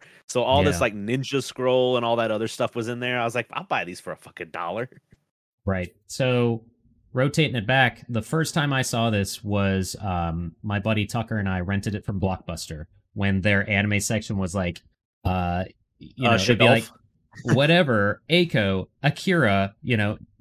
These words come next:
Speaker 2: Bubblegum Crisis, like, going down Dragon Ball and, and be like, not, not D B Z, but just, like, Dragon Ball. So it's like, "Oh, kid
Speaker 1: Yeah.
Speaker 2: stuff, fun stuff, Akira, Ninja Scroll," and, like, whatever else, Slayer. We don't know what to put here. Slayers.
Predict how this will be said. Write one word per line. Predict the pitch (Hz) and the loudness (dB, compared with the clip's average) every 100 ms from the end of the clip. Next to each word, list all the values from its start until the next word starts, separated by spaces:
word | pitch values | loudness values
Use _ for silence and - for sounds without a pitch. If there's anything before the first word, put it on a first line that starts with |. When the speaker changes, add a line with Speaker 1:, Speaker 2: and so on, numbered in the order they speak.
| 117 | -4
Speaker 2:
Bubblegum | 151 151 151 151 | -2 0 0 -2
Crisis, | - 147 135 113 98 - | 0 0 0 -2 -4 0
like, | 113 98 | 0 4
going | 135 135 | 2 4
down | 139 135 | 2 2
Dragon | 135 156 156 156 | 2 4 4 2
Ball | 156 156 156 - | 4 4 2 2
and, | 131 117 | 2 2
and | 123 113 | 0 0
be | 113 110 | 2 2
like, | 104 - _ | 2 -2 _
not, | 143 135 135 | -2 0 2
not | 151 - 110 | 2 0 -2
D | 143 | -2
B | 123 113 | 0 0
Z, | 135 | 0
but | 107 | -2
just, | 98 110 | -2 -2
like, | 127 | -2
Dragon | 123 156 127 107 | 2 2 4 2
Ball. | 98 | 0
So | 117 | -2
it's | 139 165 | -2 -2
like, | 156 | 0
"Oh, | 196 180 | 0 -2
kid | - 220 | 0 0
Speaker 1:
Yeah. | - - | 2 0
Speaker 2:
stuff, | - | 0
fun | 165 | 0
stuff, | 160 110 - 160 | 0 -2 -2 -6
Akira, | - 202 123 107 | 0 4 4 4
Ninja | 180 175 | 4 4
Scroll," | - 131 107 113 | 2 2 0 2
and, | 120 | 2
like, | 117 113 | 2 2
whatever | 110 107 95 | 0 0 -2
else, | 92 | -2
Slayer. | - 180 143 98 101 | -2 2 2 2 0
We | 170 | 0
don't | 147 | 2
know | 117 | 2
what | 110 | 0
to | - | 0
put | 117 | -2
here. | 127 135 117 | -2 -4 -6
Slayers. | - 143 101 90 | -2 0 0 -2